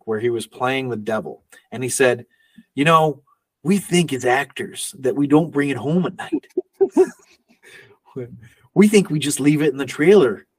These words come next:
When I can't do Jack Nicholson. "We think we just leave it in the trailer when we walk off set. But the truth is, if you're doing your job properly, you do bring it home."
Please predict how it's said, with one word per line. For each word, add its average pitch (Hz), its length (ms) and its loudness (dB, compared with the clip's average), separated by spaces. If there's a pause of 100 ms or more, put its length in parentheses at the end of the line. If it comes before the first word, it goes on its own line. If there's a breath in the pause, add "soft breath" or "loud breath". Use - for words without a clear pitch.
When 135 220 -8
I 127 100 -2
can't 107 260 -10
do 90 140 -12
Jack 87 280 -16
Nicholson. - 360 -16 (180 loud breath)
"We 208 140 8
think 240 160 6
we 214 80 4
just 180 200 0
leave 180 160 6
it 175 120 6
in 147 40 -8
the 151 80 -6
trailer 143 440 0
when 117 140 -10
we 113 120 -14
walk 120 280 -4
off 110 200 -6
set. - 340 -6 (340 soft breath)
But 127 120 -8
the 131 80 -2
truth 233 340 -4
is, 104 320 -6 (400)
if - 160 -10
you're 143 100 2
doing 196 280 4
your 190 80 2
job 143 340 0
properly, 151 580 -4 (140)
you 120 120 -10
do 123 180 -2
bring 110 220 -8
it 85 100 -20
home." - 180 -20